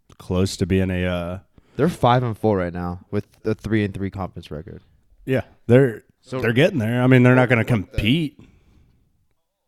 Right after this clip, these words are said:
Speaker 1: I mean, they're not gonna, they're not gonna compete for a, uh, like, the Big Ten championship or <laughs> anything, but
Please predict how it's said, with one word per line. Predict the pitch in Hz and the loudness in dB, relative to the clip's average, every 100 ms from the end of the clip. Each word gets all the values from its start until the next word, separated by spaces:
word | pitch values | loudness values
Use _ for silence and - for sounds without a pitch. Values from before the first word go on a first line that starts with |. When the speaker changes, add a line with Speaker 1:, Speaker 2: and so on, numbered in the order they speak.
| _ _ _ _ _ _ _ _ _ - | _ _ _ _ _ _ _ _ _ -4
Speaker 1:
I | 107 | 2
mean, | 107 | 4
they're | 107 | 4
not | 127 120 | 4 4
gonna, | 113 98 95 95 - _ _ _ _ _ _ _ _ _ _ _ - | 2 2 2 -2 -12 _ _ _ _ _ _ _ _ _ _ _ 0
they're | 113 | 4
not | 120 123 | 6 4
gonna | 120 | 2
compete | 110 95 110 117 | 0 2 0 2
for | 117 110 101 | 2 2 4
a, | 95 | 2
uh, | 95 92 95 - - | 2 -2 -4 -10 -8
like, | 104 95 | -8 -4
the | |
Big | 90 107 | -2 -2
Ten | - 104 | 0 -2
championship | 92 101 143 92 - 92 | 0 -2 0 -2 -2 -2
or | 87 | 0
<laughs> | |
anything, | 123 104 85 95 98 95 | 2 2 0 -2 0 2
but | 92 90 | 2 0